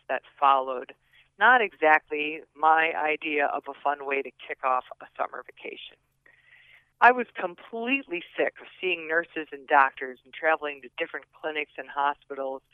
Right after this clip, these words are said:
to have my blood drawn again and only been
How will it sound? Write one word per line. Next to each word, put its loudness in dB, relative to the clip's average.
to -6
have 2
my -2
blood 2
drawn -2
again 0
and -2
only 0
been 0